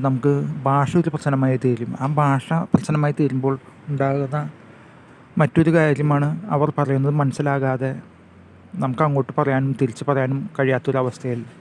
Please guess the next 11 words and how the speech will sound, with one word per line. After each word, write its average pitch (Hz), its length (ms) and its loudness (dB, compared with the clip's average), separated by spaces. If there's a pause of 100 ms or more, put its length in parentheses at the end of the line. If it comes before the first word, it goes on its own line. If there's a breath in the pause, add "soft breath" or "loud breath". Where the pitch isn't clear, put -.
(640 loud breath)
കുറേ 165 200 4 (260)
പേർ, 160 160 4 (360)
ഏഹ്, 151 120 4 (100)
ഭാഷ 139 280 4 (840)
ഒരു 147 180 0
പ്രശ്നമായിട്ട് 147 580 0
തീരാറുണ്ട്. 127 440 0 (180)
അപ്പോൾ 160 180 -2
അതുകൊണ്ട് 147 340 2 (920 loud breath)
അങ്ങനെ 175 300 6
ഉണ്ടെങ്കിൽ 180 320 4